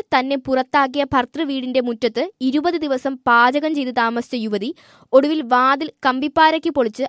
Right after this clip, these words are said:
അകത്ത് കയറി. തമിഴ്നാട്ടിലെ തിരുവാറൂർ ജില്ലയിലുള്ള മയിലാടുതുറൈ സ്വദേശി പ്രവീണയാണ് ഭർത്താവ് നടരാജന്റെ വീടിന്റെ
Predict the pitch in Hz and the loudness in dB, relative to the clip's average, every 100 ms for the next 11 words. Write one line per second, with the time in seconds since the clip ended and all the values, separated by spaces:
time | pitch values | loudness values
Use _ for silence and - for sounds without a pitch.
0 | - 202 220 233 202 180 185 _ - 302 | -4 -2 0 -2 -4 -6 -8 _ 0 0
1 | 349 381 370 339 359 - _ - 294 320 | 0 0 0 -2 -4 -8 _ -6 -4 0
2 | 339 359 359 339 - 247 294 320 320 277 | 0 0 -2 -4 -6 -4 -4 -2 -2 0
3 | 240 359 _ _ - 254 277 320 359 370 | 0 -2 _ _ -8 0 2 2 2 0
4 | 381 349 349 359 339 285 285 285 277 _ | 0 -2 -2 -4 -4 -6 -6 -6 -10 _
5 | _ _ _ 269 277 294 339 415 349 240 | _ _ _ 0 0 0 -4 -4 -4 -4
6 | 220 - - 247 - - 262 254 - 233 | -4 -10 -6 -4 -2 0 0 0 -6 -4
7 | 226 254 277 277 294 294 254 233 233 | -2 0 2 0 0 -4 -6 -6 -2